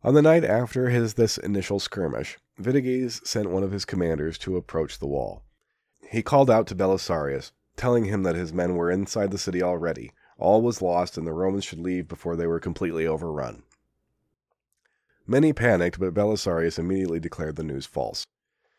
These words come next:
Scouts were sent to make a circuit of the walls and reported that not only were the Goths not in the city, they hadn't even reached the part of the walls they claimed to have taken.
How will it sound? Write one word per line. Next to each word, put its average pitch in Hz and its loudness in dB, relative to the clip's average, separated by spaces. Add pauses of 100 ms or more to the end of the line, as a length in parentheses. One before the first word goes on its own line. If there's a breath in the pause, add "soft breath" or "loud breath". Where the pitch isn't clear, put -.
(140)
Scouts 127 4
were 131 2
sent 113 0
to 107 -2
make 95 0
a 90 -2
circuit 98 -2
of 92 -2
the 92 -2
walls 76 0
and 85 -4
reported 90 -2
that 82 -2
not 101 0
only 113 2
were 98 0
the 90 -2
Goths 82 -4
not 85 0
in 92 0
the 82 -4
city, 78 -6 (320)
they 101 -2
hadn't 117 0
even 101 -2
reached 101 -2
the 101 -4
part 95 -2
of 92 -2
the 90 -2
walls 90 -4
they 87 -4
claimed 87 -4
to 82 -6
have 80 -6
taken. - -6